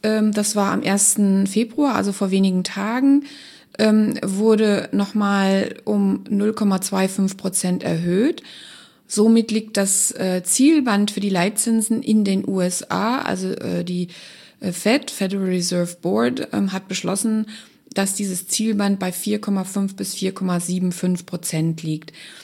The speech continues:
Das ist damit der höchste Stand seit zweitausendsieben.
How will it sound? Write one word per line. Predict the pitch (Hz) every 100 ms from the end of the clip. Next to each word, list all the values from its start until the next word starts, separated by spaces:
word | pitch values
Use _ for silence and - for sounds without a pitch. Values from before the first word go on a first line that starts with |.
| - -
Das | - 202
ist | - -
damit | 190 196 214 208
der | 185
höchste | 208 220 - 214
Stand | - 190 196
seit | 196 190
zweitausendsieben. | - 180 180 - 170 175 175 165 156 165 143 80 -